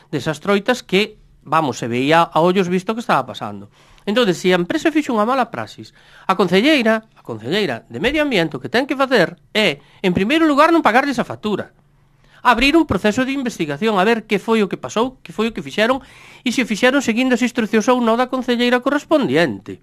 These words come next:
E eso, si non o di, porque non o di ayer mismo no pleno, dixo que nada, que non fixera nada, nin iba a facer nada, ni tal,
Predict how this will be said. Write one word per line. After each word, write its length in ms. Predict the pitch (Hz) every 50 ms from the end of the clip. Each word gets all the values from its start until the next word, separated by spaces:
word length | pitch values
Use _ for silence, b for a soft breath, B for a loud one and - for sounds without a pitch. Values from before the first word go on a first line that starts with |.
| b b b b b b b b b b b b b
E 160 | b 285 349
eso, 400 | 359 - - - 277 285 294 294
si 160 | - - 277 131
non 260 | 139 151 185 208 208
o 20 | 208
di, 160 | 269 262 220
porque 480 | - - 127 - - - 123 120 - -
non 240 | 120 151 202 185 156
o 60 | 147
di 240 | 156 233 254 196 123 b b b b b b b b b b -
ayer 320 | 131 120 120 127 117 110 120
mismo 320 | 160 208 208 170 147 123
no 160 | 113 110 110
pleno, 320 | - 196 226 220 175 143 135
dixo 160 | 120 - 113
que 160 | - 139 160
nada, 240 | 202 196 156 139 131
que 80 | 123
non 80 | 117 117
fixera 320 | 110 - 113 - 107 107
nada, 320 | 127 165 233 277 269 226 165
nin 320 | 135 131 127 123 123 127
iba 160 | 127 123 123
a 40 | -
facer 200 | - 107 113 127
nada, 400 | 160 233 302 311 302 254 196 170
ni 480 | 156 147 143 143 139 139 151 156 185 233
tal, 240 | - 359 370 370